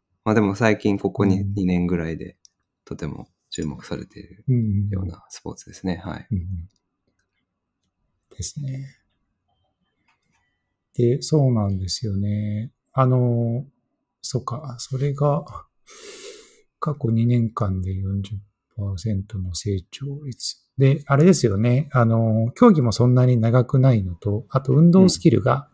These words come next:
Speaker 2: あまりいらないということで、
Speaker 1: うん。
Speaker 2: まあ、インクルーシブな形が人気の理由ということ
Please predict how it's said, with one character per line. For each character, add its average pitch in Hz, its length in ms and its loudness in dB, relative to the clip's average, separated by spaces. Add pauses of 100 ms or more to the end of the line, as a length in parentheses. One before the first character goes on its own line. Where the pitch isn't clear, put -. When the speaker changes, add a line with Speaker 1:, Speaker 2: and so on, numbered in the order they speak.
(920)
Speaker 2:
あ 113 180 2
ま 135 140 8
り 127 120 6
い 113 60 4
ら 113 100 2
な 113 140 4
い 107 80 0
と 110 100 -6
い 101 60 2
う 98 60 -2
こ 120 120 -8
と 139 140 -6
で、 127 100 -6
Speaker 1:
う 123 80 -6
ん。 - 40 -18 (140)
Speaker 2:
ま 127 140 4
あ、 131 60 2
イ 143 100 4
ン 143 80 0
ク 175 140 6
ル 170 60 10
ー - 20 10
シ 135 160 4
ブ 98 120 -2
な 101 240 -4 (140)
形 - 420 -6
が 143 320 -2 (1080)
人 110 200 0
気 107 140 -4
の 101 160 0
理 92 100 -4
由 95 220 0
と - 160 -10
い 92 60 -4
う 92 60 -10
こ - 160 -14
と 95 260 -6